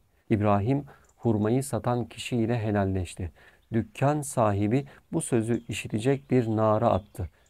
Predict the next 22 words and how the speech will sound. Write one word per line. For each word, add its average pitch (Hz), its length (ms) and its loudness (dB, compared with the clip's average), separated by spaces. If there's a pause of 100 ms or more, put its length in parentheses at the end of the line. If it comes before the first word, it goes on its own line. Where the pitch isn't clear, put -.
(120)
Dükkanını 110 640 0
yağmaladı, 101 760 2 (340)
abdallardan 101 720 0
oldu. 90 320 -4 (120)
Bir 160 180 10
gün 135 320 2
bir 139 140 2
kuyuya 120 420 4
erişti. 98 520 -2 (300)
Namaz 120 380 2
vakti 113 400 0 (320)
kovayı 139 520 4 (120)
kuyuya 131 400 2
sarkıttı 117 680 0
ki 147 280 -4 (280)
su 139 220 -4
çıkara. 92 500 -4 (440)
Kova 143 360 6
dop 139 240 2
dolu 123 180 4
altın 107 360 4
çıktı. - 380 -10